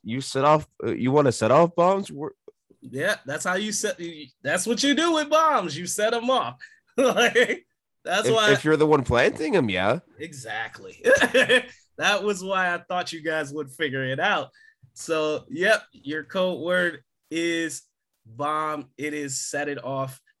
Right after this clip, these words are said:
Speaker 2: nineteen ninety-six, directed by F. Gary Gray, starring Jada Pinkett Smith. And no one gets a point, unfortunately. I really thought that was a great code word. I really thought you guys would crack that. But otherwise,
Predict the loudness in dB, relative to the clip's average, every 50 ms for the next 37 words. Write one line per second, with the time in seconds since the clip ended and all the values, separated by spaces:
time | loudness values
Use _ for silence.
0 | _ -10 -8 -6 -4 -4 -4 -4 -6 -6 -6 -6 -6 -6 -6 -6 -6 -6 -6 -8
1 | -8 -8 -8 -10 -10 -8 -6 -6 -6 -6 -8 -8 -6 -6 -6 -6 -6 -8 -8 -8
2 | -8 -6 -6 -8 -8 -10 -10 -8 -8 -8 -8 -6 -4 -2 -2 -2 -2 -2 -6 -6
3 | -6 -8 -8 -8 -10 -10 -10 -8 -8 -8 -8 -6 -8 -10 -10 -12 _ _ _ _
4 | _ _ _ _ _ _ _ _ _ _ -4 -2 2 4 4 4 4 4 2 0
5 | -4 -10 _ _ _ _ _ _ _ _ _ _ _ _ _ _ -6 -2 2 2
6 | 4 4 2 0 -2 -2 -4 -4 -6 -10 -8 -6 -4 -4 -2 -4 -4 -6 -6 -6
7 | -6 -6 -6 -4 -4 -4 -4 -4 -4 -6 -6 -6 -8 -12 _ _ 0 2 2 2
8 | 4 2 2 2 0 0 0 -2 -2 -2 -4 -4 -4 -4 -6 -6 -4 -4 -4 -4
9 | -4 -4 -6 -4 -4 -4 -6 -6 -4 -4 -4 -4 -4 -4 -4 -4 -6 -6 -6 -8
10 | -8 -8 -8 -8 -8 -8 -12 -8 -6 -6 -6 -6 -6 -6 -6 -6 -6 -8 _ _
11 | _ _ _ _ 0 4 4 4 4 4 2 2 4 4 4 4 4 2 0 -4